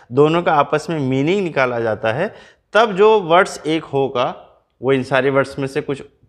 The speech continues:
कुछ भी हो सकता है, तब वो सबऑर्डिनेटिंग कंजंक्शन कहलाएगा। अब if हमने यहाँ पर पहले लगा दिया, "If you work hard, you will pass,"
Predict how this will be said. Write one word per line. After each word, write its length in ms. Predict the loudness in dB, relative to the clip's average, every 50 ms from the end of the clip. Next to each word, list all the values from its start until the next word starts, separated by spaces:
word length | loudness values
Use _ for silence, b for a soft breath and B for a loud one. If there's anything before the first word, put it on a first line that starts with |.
| _ _
कुछ 240 | -4 -4 -2 -2 -4
भी 180 | -4 -2 0
हो 200 | 0 0 0 0
सकता 320 | 0 -4 -6 -4 -4 -6 -4
है, 240 | -2 -4 -6 -6 B B B B B _ 0
तब 200 | 2 2 2 2
वो 280 | 2 2 2 0 0 -6 -14 -20 -6 0
सबऑर्डिनेटिंग 920 | 0 0 0 0 0 2 2 2 4 2 -2 -4 -4 -6 -6 -8 -10 -10 -10
कंजंक्शन 420 | -8 -8 -8 -8 -8 -8 -8 -8 -8 B B B B B _
कहलाएगा। 440 | -6 -2 0 2 2 2 2 0 -2 -4 0 0
अब 180 | 0 0 2 -2
if 140 | -4 -4 -2 -2
हमने 240 | -2 -2 -2 -2 -2
यहाँ 200 | -2 -4 -4 -4
पर 120 | -6 -6
पहले 400 | -6 -4 -4 -4 -2 0 0 2
लगा 200 | 2 2 2 0
दिया, 360 | 0 -2 -4 -6 -4 -6 -6
"If 40 | -6
you 160 | -4 -4 -2
work 220 | 0 0 -2 -2 0 0
hard, 160 | 0 0 0
you 120 | -2 -4 -4
will 180 | -2 -4 -4 -2 0 0
pass," 140 | 0 0